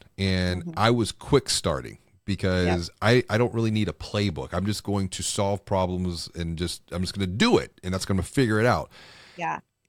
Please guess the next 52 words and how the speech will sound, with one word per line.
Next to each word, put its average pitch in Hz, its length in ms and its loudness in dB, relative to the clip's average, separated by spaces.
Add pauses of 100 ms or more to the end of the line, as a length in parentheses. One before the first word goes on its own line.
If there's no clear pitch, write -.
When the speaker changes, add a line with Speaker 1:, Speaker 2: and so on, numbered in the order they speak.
(160)
Speaker 1:
And 127 240 6
what 123 120 8
I 120 40 8
was, 107 300 4
I 110 60 6
was 104 180 6
doing 175 320 6
is 101 120 6
I 107 100 4
was 139 120 6
able 123 160 6
to 107 60 6
use 104 160 4
my 98 160 4
quick - 320 4
start 101 320 2
energy 92 580 2 (520)
to 127 120 4
give 120 300 4
you 127 160 0
more 110 220 2
clarity, 131 640 2
to 101 100 -4
give 104 280 0
you 113 180 2
some 101 200 0
perspective 92 840 2
that 87 180 -2
you 113 80 2
could 104 160 0
Speaker 2:
To 110 60 -2
Speaker 1:
then 104 100 4
Speaker 2:
give 117 140 4
Speaker 1:
go 101 80 6
Speaker 2:
me 98 100 4
the 156 100 0
playbook. 165 560 0 (220)
Speaker 1:
Exactly. 123 640 6
To, 113 200 2
to 120 180 4
then 120 240 4
go 117 160 6
away. 117 580 6
And 113 140 2
I 117 60 2
think 135 240 0
when, 113 200 0
when, 110 200 -2
when 110 100 0
I 110 80 2
think 127 160 -2
about 113 220 2